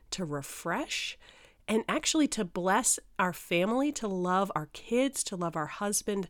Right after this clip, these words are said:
better because we have taken time for ourselves?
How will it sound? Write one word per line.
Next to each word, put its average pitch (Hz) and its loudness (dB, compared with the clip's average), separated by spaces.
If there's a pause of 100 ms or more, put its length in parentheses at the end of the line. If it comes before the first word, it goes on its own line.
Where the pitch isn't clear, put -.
(440)
better 214 2 (480)
because 185 4
we 180 0
have 180 -4
taken 214 -2 (140)
time 165 0
for 160 -6
ourselves? 175 -4